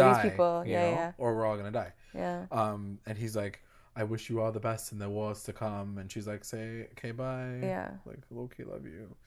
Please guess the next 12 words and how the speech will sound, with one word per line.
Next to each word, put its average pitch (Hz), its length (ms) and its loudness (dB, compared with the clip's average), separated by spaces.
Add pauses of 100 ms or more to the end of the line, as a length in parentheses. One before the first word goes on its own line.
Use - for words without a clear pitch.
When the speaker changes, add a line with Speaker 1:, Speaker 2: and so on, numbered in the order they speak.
(520)
Speaker 2:
And 135 160 0
then 143 280 0
Dany 151 380 4
and 160 140 0
Jorah 143 460 8
have 175 140 6
a 180 80 0
moment 208 320 0
again, 220 260 -2
too. 254 420 -2
He's 208 140 2
like, 147 200 4